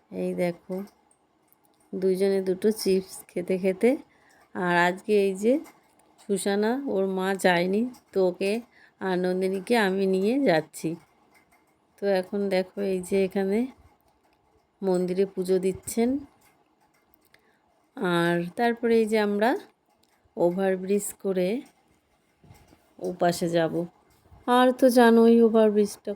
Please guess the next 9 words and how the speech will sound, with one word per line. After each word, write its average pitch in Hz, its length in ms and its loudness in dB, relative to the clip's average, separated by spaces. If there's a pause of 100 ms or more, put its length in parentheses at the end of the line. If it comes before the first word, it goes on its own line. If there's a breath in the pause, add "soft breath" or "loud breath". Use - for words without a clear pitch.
কত 202 220 -2 (180)
বড়। 190 180 2 (1300)
তো 247 100 2 (100)
তারপরে 226 500 4
চলে 214 360 4
এলাম 214 240 4 (960)
এই 196 180 0
যে 196 180 4
স্টেশনে, 202 560 0